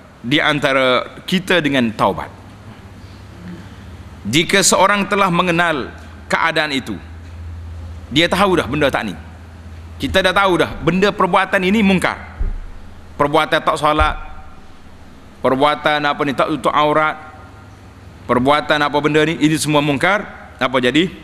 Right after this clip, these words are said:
Dengan ma'rifah yang hakiki. Ma'rifah yang hakiki mana kita tahu sungguh-sungguh dah lah.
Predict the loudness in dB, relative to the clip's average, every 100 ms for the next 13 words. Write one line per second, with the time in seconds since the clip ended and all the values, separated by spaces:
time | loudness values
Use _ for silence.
0 | -20 -20 -20 -20 -20 -20 -20 -20 -10 0
1 | 2 4 2 2 2 2 2 0 0 0
2 | 0 0 0 0 0 -2 -4 -10 -12 -20
3 | -20 -20 -20 -20 -20 -20 -20 -20 -20 -18
4 | -18 -18 -10 0 2 4 4 4 2 2
5 | 0 0 0 0 0 0 2 2 2 0
6 | 2 2 2 2 0